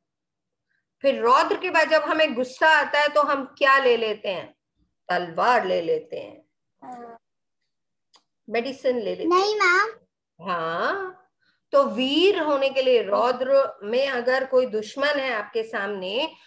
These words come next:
Speaker 1: तो आप उसको निस्ते नाबूद कर देते हो, आप उसको हटा देते हो। जैसे हमारे हाथ में अभी क्या है? तलवार,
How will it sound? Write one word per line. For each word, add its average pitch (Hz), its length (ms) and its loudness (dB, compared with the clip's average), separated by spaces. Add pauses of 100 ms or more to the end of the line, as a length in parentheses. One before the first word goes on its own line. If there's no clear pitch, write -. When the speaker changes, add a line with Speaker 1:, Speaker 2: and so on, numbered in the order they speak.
(200)
Speaker 1:
तो 254 80 2
आप 262 520 0
उसको 277 400 -4 (100)
निस्ते 415 420 0
नाबूद 302 520 -2
कर 269 220 0
देते 233 280 -2
हो, 220 60 -2
आप 208 280 -6
उसको 240 240 -2
हटा 277 500 0
देते 247 340 0
हो। 190 200 -4
जैसे 202 240 -6
हमारे 226 540 -2 (240)
हाथ 254 280 0
में 277 200 0
अभी 269 280 -6
क्या 311 300 0
है? 277 300 2
तलवार, 214 760 -4